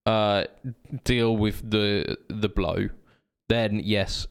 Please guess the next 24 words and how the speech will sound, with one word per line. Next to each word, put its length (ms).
And, 200
and 120
to 120
be 80
honest, 340
before 680
I, 240
uh, 260
before 340
I 40
got 200
this 260
laptop 400
that 100
I'm, 280
I'm 160
recording 560
on, 180
um, 420
I 140
had 200
a 40
MacBook, 720
um, 540